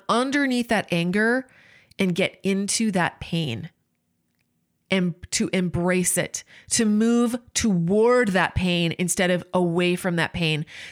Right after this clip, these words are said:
so that we can actually process through it. Now, that's another topic for another time. But when we do that, and then we work on letting go of the anger, because that anger comes from believing the thought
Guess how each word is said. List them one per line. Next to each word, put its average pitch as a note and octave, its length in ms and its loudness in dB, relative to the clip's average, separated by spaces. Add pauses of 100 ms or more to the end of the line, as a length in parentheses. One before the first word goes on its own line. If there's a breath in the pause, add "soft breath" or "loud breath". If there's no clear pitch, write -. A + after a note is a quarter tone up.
so G#3+ 160 2
that G#3 120 0
we G3+ 160 2
can G3 200 -2 (100)
actually F#3 560 0
process F3+ 840 -2
through E3 380 -4
it. - 320 -10 (480 soft breath)
Now, F#3 140 0
that's A3+ 260 0
another A3+ 380 2
topic G#3 500 -2
for F3 160 -2
another D#3 300 0
time. D3 520 0 (540 loud breath)
But G3 460 0
when G3 280 0
we G3 100 0
do A#3+ 340 0
that, E3 480 0 (360)
and F3+ 200 0
then F3+ 160 0
we F#3 140 0
work F#3 360 0
on E3+ 220 0
letting E3 360 -2
go G3 460 0
of F3 140 -2
the F3 220 -2
anger, D#3 500 -2 (280 loud breath)
because G#3 280 0
that G3+ 320 2
anger C#4 640 0 (360 soft breath)
comes A3 400 0
from F3+ 240 0
believing A#3 720 2
the G#3 120 -2
thought E3 520 -2